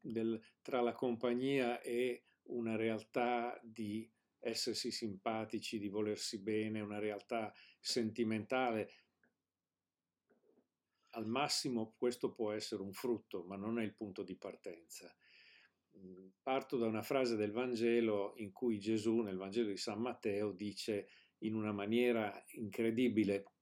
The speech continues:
capita alla luce di tutta la dottrina dei sacramenti che si è capita dopo: "Dove due o tre sono riuniti nel mio nome, io sono in mezzo a loro". Poter guardare la Chiesa e anche,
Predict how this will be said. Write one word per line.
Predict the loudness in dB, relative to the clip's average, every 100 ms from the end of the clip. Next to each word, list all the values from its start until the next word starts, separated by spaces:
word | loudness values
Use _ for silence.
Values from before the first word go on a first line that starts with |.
| _
capita | -4 -4 2 2 4 4
alla | 4
luce | 4 2 2 0 0
di | -2
tutta | -2 -2 0
la | 0
dottrina | 0 0 2
dei | 0
sacramenti | -2 -4 -4 -2 -2 -2 -6
che | -6 -6 -6 -12 -20 _ _
si | -4 -2
è | -2
capita | -4 -4 0 2
dopo: | 2 0 -4 -8 -4
"Dove | 0 2 4
due | 6 6
o | 6
tre | 6 4 4
sono | 2 2 2
riuniti | 2 2 4
nel | 4 6
mio | 6
nome, | 6 4 4 4
io | 2
sono | 4 2 4
in | 2
mezzo | 0 0 0
a |
loro". | 2 0 -2 -6 -8 _ -20 -20 -20 _ _ _ _ _ _ _ _ _ _ _ _ _ _ _ _ _ _ _ _ _
Poter | 4 10 12 12
guardare | 12 12 12 12 12 10 8 6 4
la | 8 8
Chiesa | 8 12 12 12 12 8 4 0 -4 -16 _
e | 4 6
anche, | 6 6 4 6 6 6